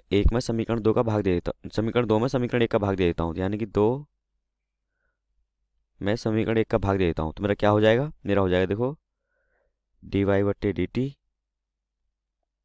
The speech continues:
और बट्टे डीएक्स बट्टे, देखिए मैं और कर देता हूँ इसे नीचे,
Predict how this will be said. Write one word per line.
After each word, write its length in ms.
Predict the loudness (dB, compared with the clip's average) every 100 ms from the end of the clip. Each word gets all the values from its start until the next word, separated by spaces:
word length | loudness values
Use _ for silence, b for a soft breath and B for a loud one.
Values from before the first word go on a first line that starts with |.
| _ _ _ _ _ _ _ _ _
और 100 | -4
बट्टे 420 | -4 -2 -2 -2 -4 _ _ _ _ _ _ _ _ _ -6
डीएक्स 520 | -4 0 0 -2 -4
बट्टे, 300 | -6 -2 -4 -6 -10
देखिए 220 | -8 -4
मैं 80 | -2
और 80 | -2
कर 100 | -2
देता 160 | -2
हूँ 80 | -4
इसे 120 | -4
नीचे, 320 | -8 -8 -8